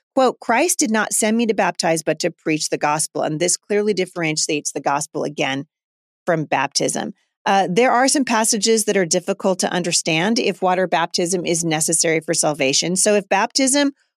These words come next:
were part of the gospel itself, necessary for salvation, what good would it have done Paul to preach the gospel,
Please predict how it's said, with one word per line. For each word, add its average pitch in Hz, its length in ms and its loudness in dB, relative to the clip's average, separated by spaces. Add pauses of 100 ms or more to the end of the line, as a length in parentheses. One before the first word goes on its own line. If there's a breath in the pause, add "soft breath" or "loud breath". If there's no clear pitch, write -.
were 190 140 2
part 180 320 0
of 226 80 -2
the 262 80 0
gospel 208 400 0
itself, 156 420 -2 (160)
necessary 202 540 2
for 214 140 -2
salvation, 175 680 2 (260)
what 196 420 2
good 196 380 2 (260)
would 185 140 2
it 180 80 4
have 170 120 -2
done 185 240 2
Paul 156 320 0
to 165 140 -2
preach 185 300 -2
the 180 80 -2
gospel, 165 600 0